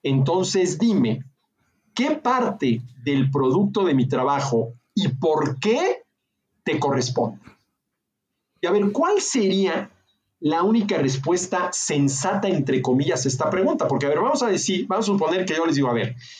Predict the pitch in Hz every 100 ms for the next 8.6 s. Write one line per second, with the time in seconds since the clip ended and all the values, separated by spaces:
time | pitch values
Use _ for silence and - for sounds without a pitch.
0 | - - 156 160 196 202 196 165 131 117
1 | 107 - - - 165 226 349 226 185 233
2 | 190 143 180 - - - - - - -
3 | 143 156 151 - - 202 180 123 123 -
4 | 208 294 381 320 190 - - 113 220 208
5 | 165 135 131 135 139 - 123 - _ _
6 | _ _ - 131 139 131 131 160 180 151
7 | 117 123 120 123 165 185 156 - 127 139
8 | 165 196 180 131 -